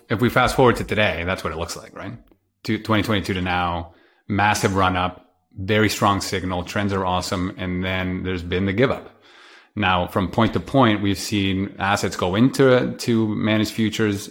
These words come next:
in June of twenty twenty-two, maximum inflow there.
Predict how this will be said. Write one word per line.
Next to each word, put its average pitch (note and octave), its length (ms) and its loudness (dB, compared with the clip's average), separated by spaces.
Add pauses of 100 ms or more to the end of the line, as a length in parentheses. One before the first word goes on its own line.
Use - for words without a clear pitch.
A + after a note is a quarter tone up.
(160)
in F2+ 480 -2 (340)
June A2 320 4
of G#2 100 0
twenty G#2 160 0
twenty-two, F#2+ 600 -2
maximum F#2+ 580 -2
inflow F#2 320 -2
there. E2+ 340 -4